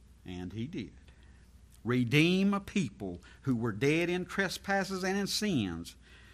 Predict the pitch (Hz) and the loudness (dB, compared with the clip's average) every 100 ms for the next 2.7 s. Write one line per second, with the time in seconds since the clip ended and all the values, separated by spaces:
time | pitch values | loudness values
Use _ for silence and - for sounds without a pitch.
0 | - - - - 147 127 117 127 135 123 | -20 -20 -10 2 4 4 4 2 2 2
1 | 131 156 156 143 165 214 214 - 110 95 | 0 0 -2 -4 -6 -6 -6 -6 -6 -4
2 | 104 90 - 92 90 82 | -6 -8 -12 -12 -12 -12